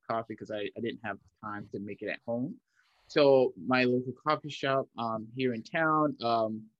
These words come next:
they, as you all know, uh, well, Tyler knows, and our listeners know, I, so they carry, uh, Perks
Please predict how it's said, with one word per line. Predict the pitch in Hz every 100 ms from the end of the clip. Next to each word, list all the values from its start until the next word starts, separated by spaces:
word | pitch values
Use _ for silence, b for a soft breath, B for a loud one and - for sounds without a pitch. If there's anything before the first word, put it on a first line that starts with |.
| _ _ _ _ _ 120
they, | 135 139 139 135
as | 127 131
you | 147
all | 147 123
know, | 110 104 107 104
uh, | 98 104 101 87
well, | 113 101 82 -
Tyler | 120 117 104 95
knows, | 98 107 - 110
and | 113
our | 107
listeners | 117 127 113 107 107
know, | 104 107 110
I, | 120 113 - _ _ _ _
so | - 156
they | 165 185
carry, | - 175 170 165 151 -
uh, | 117 - -
Perks | 170 165 -